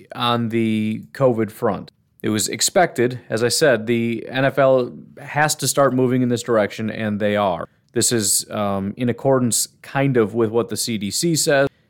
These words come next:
And let's be honest, the C D C is just doing exactly what the N F L wants to do, which is, um, we're kind of moving away from the concept of how do we best eradicate this virus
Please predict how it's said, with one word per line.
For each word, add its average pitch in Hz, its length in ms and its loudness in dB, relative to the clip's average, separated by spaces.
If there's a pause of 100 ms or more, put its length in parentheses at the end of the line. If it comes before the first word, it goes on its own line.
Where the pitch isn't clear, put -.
(120)
And 127 100 0
let's 123 140 2
be 131 120 2
honest, 110 300 0
the - 80 -6
C 135 180 0
D 117 120 -2
C 120 180 0
is 107 140 0
just 110 160 -4
doing 107 200 2
exactly 107 440 0
what 104 100 -2
the 107 100 -4
N 101 120 0
F 95 100 -4
L 107 160 2
wants 101 220 -2
to 104 60 -8
do, 101 180 -2
which 101 180 -2
is, 101 240 -2 (540)
um, 101 800 -2 (1040)
we're 139 100 0
kind 190 280 2
of 151 140 2
moving 147 340 4
away 123 380 6
from 120 460 0
the 110 140 -2
concept 123 680 -2
of 107 480 0 (240)
how 147 240 2
do 165 100 4
we 147 180 4
best 123 440 2
eradicate 113 640 0
this 107 160 -2
virus 110 560 0